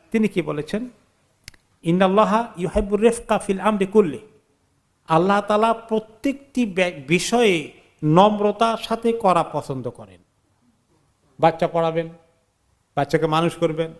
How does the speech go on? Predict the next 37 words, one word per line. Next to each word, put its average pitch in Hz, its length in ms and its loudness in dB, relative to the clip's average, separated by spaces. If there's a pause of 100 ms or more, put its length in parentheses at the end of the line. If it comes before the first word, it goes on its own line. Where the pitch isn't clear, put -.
(520)
স্বামী 160 300 -4
স্ত্রী 160 220 -6
সম্পর্কের 160 420 0
ক্ষেত্রে 160 360 -10 (440)
নম্রতাকে 156 580 4
আল্লাহ 131 220 -10
পছন্দ 110 260 -20 (120)
করেন। - 120 -20 (500)
ঠিক 156 140 -8
আছে, 185 220 -8 (180)
প্রত্যেকটি 226 480 -6
বিষয়, - 260 -14 (140)
ব্যবসা 196 280 0
বাণিজ্য 147 360 -4
থেকে 156 180 -4
শুরু 165 200 -10
করে 143 280 -12
চাকরি 185 300 -4
বাকরি, 156 260 -4
সব 202 220 -4
জায়গায় 214 240 -4 (340)
নম্রতা, 151 420 0
নম্রতা, 139 420 -6
কঠোরতা 180 440 0
না। 135 120 -14 (1900)
আরেকটা 185 240 2
হাদিসে 190 280 0
তিনি 208 200 -2
বলেছেন, 214 440 -2 (460)
"ইন্না 202 260 4
রিফকা 202 440 6
লা 208 180 4
ইয়াকুনু 208 400 0
ফি 185 160 -2
শাইইন 202 280 -4
ইল্লা 220 280 2
জানা", 220 300 2